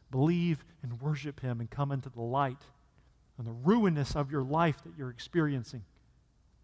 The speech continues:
as a kingdom of fool's gold." That is the natural consequences of idolatry. So come to the light.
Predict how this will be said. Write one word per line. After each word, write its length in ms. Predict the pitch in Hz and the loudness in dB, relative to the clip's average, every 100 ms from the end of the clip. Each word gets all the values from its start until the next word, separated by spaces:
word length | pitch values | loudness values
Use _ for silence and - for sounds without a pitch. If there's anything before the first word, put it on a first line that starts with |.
| _ _ _ _ _ - | _ _ _ _ _ -14
as 80 | 120 | -12
a 60 | |
kingdom 500 | - - 190 190 180 180 | -4 0 2 2 0 0
of 120 | 117 | -4
fool's 440 | - - 165 143 | -6 -8 -6 -6
gold." 400 | 123 113 101 98 _ _ _ _ _ _ _ _ _ _ _ _ _ _ _ _ _ _ | -10 -10 -10 -14 _ _ _ _ _ _ _ _ _ _ _ _ _ _ _ _ _ _
That 100 | 131 | -8
is 80 | 120 | -6
the 100 | 123 | -2
natural 440 | 127 175 - 170 | 2 2 2 -2
consequences 840 | - 156 143 - - 135 113 117 | -2 2 0 0 -10 -8 -8 -10
of 120 | 131 143 | -10 -6
idolatry. 680 | 139 147 123 101 - 85 - _ _ _ _ _ _ _ _ _ | -6 -6 -8 -12 -16 -20 -20 _ _ _ _ _ _ _ _ _
So 80 | - | -10
come 260 | - 185 180 | -2 0 0
to 100 | 156 | -4
the 120 | 135 | -6
light. 360 | 104 98 107 | -6 -10 -18